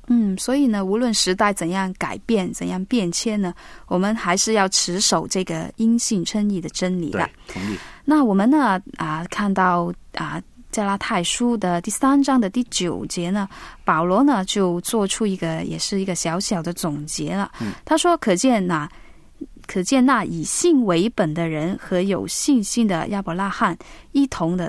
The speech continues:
Speaker 1: 得福。”那包括了罗大哥和李月新在内啊。
Speaker 2: 对呀。
Speaker 1: 啊，我们都一起呢得福了，因为神已经应许外邦人会因着亚伯拉罕因信称义的样式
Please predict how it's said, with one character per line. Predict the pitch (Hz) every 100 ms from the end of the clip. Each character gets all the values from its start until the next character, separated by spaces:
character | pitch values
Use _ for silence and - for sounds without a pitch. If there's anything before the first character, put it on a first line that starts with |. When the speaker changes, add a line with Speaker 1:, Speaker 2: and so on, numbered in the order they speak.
| -
Speaker 1:
得 | 160 165
福。” | 214 - 160 196 -
那 | 220 175 165 -
包 | 214 208
括 | 208 196
了 | 160 160 160 165 - -
罗 | 233 160
大 | 196 185
哥 | 190 190
和 | 175
李 | 180 175
月 | 185
新 | 175 185
在 | 180 180
内 | 180 180
啊。 |
Speaker 2:
对 | 110
呀。 | 104 101 - - -
Speaker 1:
啊， | 175
我 | 170
们 | 180 226
都 | 269 -
一 | - 254
起 | - 160
呢 | 170
得 | 160 156 180
福 | - 165
了， | 185 -
因 | 285 330
为 | 285
神 | - 190 214
已 | 165
经 | 202 214
应 | 226 240
许 | - 160 - - - - - -
外 | 277 269
邦 | 311
人 | 285 185
会 | 214 202
因 | 214 208
着 | 185 180
亚 | 214
伯 | 208
拉 | 202 233
罕 | - 208
因 | 233 247
信 | 254 233
称 | - 277
义 | 285
的 | 254 -
样 | 240 208
式 | 185 - 175